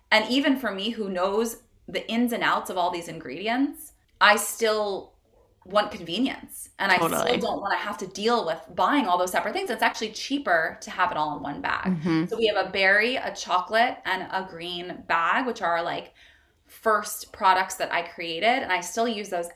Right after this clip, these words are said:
Speaker 1: every day. You can use them in smoothies. You can use them with juice. You can use them with oatmeal. You can supercharge whatever food you're making with them. There's no sugar in them and there's no stevia. So you get to decide if it's savory or sweet. You can add the green powder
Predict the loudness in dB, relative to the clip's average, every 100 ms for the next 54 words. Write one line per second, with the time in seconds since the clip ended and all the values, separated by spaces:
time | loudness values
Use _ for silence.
0 | -2 0 -2 -2 -2 -2 -6 -10 -8 -8
1 | -8 -8 -10 -6 0 0 0 -2 -4 -8
2 | -12 -12 -10 -10 -4 -2 0 -2 -6 -16
3 | -20 _ -8 -6 -6 -6 -6 -6 -8 -8
4 | -6 -8 -6 -6 -6 -10 -4 -4 0 0
5 | 2 2 0 -2 -8 -20 _ -10 -8 -6
6 | -6 -8 -10 _ -10 -6 -4 -4 0 0
7 | 0 0 0 -2 -8 -8 -8 -8 -10 -10
8 | -10 -6 -4 -2 2 0 0 -8 -10 -6
9 | -4 0 0 0 0 0 -2 -4 -8 -10
10 | -10 -10 -6 -2 0 0 -2 -10 -6 -4
11 | -4 -6 -8 -2 0 0 -2 -10 -8 -8
12 | -4 -4 -4 -8 -6 -4 -4 -6 -2 0
13 | -2 -8 -8 -8 -6 0 2 2 0